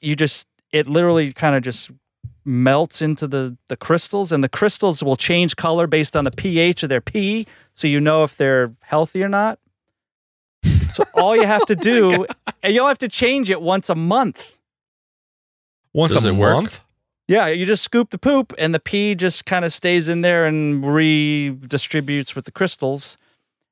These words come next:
Speaker 1: And yeah, so it's, like, fifty bucks a month instead of these giant
Speaker 2: And it works?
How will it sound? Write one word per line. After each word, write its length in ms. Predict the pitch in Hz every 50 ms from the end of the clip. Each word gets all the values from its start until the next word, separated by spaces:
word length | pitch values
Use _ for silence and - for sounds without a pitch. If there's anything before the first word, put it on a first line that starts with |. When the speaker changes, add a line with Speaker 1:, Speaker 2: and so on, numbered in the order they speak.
| _ _ _
Speaker 1:
And 540 | - 127 131 127 123 123 123 123 120 120 117 _ _ _ _ _ _ _ _
yeah, 220 | - 180 208 220 202
so 140 | - -
it's, 120 | 151 - -
like, 140 | 151 147 -
fifty 260 | - 180 165 - 175
bucks 280 | 160 165 175 170 - -
a 40 | 180
month 300 | 180 196 214 196 - _ _ _ _
instead 380 | - 143 139 139 - - 170 160
of 80 | 160 147
these 180 | 151 156 135 123
giant 440 | - - 151 151 156 160 165 160 113
Speaker 2:
And 120 | 113 120
it 100 | 110 95
works? 460 | 107 120 160 220 - - - - -